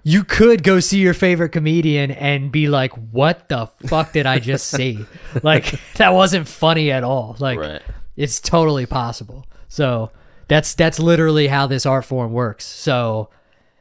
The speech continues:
Speaker 1: and,
Speaker 2: Yeah,
Speaker 1: you
Speaker 2: like,
Speaker 1: know.
Speaker 2: y-, y-, yeah, it'll, it'll, it'll humble you. How, humble you. I just,
Speaker 1: <laughs>
Speaker 2: how does anybody get a fucking ego? <laughs>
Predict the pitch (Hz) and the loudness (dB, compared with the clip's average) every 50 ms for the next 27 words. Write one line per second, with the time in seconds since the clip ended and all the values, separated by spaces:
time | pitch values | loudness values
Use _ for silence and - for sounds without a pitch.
0 | _ _ - 135 143 139 143 143 135 131 123 123 135 143 135 135 139 135 131 123 | _ _ -6 -2 0 0 0 0 -2 -6 -6 -4 -2 0 2 2 2 2 0 -2
1 | - - - 113 117 101 - - - 117 113 104 98 98 110 113 117 117 113 95 | -4 -4 -4 -4 -4 -4 -6 -6 -4 -2 -2 0 0 -2 -2 -2 -2 -2 -2 -4
2 | 110 117 127 139 143 135 120 - - 120 131 170 175 147 135 156 175 170 120 95 | -2 -2 0 0 0 0 -2 -4 -2 0 2 2 2 2 2 2 2 0 0 -2
3 | 85 76 - - _ - 110 123 135 139 156 165 - - - - 156 170 196 175 | -2 -4 -8 -10 _ -6 -4 -2 0 0 0 -2 -2 -8 -2 0 0 0 2 2
4 | 123 101 90 82 - - - 95 101 95 85 87 90 - 117 110 - 117 120 117 | 0 0 0 -2 -6 -12 -12 -8 -6 -6 -4 -4 -2 -2 -2 -2 -2 -2 -4 -6
5 | 98 - - - - - - - - - - - - 151 175 185 175 139 117 - | -10 -12 -16 -20 -20 -20 -20 -20 -20 -20 -18 -4 2 2 4 4 2 0 -2 -4
6 | - 127 127 143 160 156 127 110 117 110 110 104 101 107 101 95 - 113 101 101 | -2 0 2 2 2 2 2 2 2 2 0 0 0 0 -2 0 0 0 0 0
7 | 98 98 104 117 123 117 107 85 80 82 - - - - - - - | -2 -2 -2 -2 -2 0 -2 -2 -4 -4 -8 -10 -8 -4 -2 -2 0